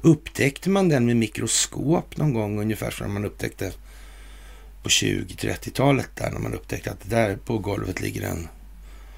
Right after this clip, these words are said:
testosteronmolekyl och skräpar? Ja. Hur visste man att ens att det var en testosteronmolekyl?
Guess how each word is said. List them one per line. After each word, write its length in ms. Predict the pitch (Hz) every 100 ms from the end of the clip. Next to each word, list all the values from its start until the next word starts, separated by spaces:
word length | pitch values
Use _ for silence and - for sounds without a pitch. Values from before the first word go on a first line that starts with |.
| - - - -
testosteronmolekyl 1200 | - - - - 98 107 90 90 92 - 127 135 -
och 60 |
skräpar? 720 | - - 113 - - - - - - - - -
Ja. 120 | 90 82 80 - - - - - - -
Hur 120 | -
visste 400 | 147 190 - -
man 140 | 143 143
att 120 | -
ens 200 | 117 120
att 100 | -
det 80 | 117
var 280 | 90 147 226
en 100 | 208
testosteronmolekyl? 1160 | 160 - - 151 131 110 - - - 113 -